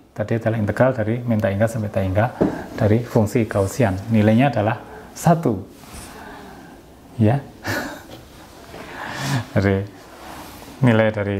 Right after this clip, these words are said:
G nol nanti nilainya adalah satu.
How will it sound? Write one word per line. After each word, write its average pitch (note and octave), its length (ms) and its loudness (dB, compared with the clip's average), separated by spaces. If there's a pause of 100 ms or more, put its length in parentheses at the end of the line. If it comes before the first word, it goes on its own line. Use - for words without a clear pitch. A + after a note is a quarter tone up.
(120)
G A2 160 2
nol G2 240 2
nanti A#2 240 0 (720)
nilainya G#2+ 320 4
adalah G2+ 320 0 (720)
satu. - 400 0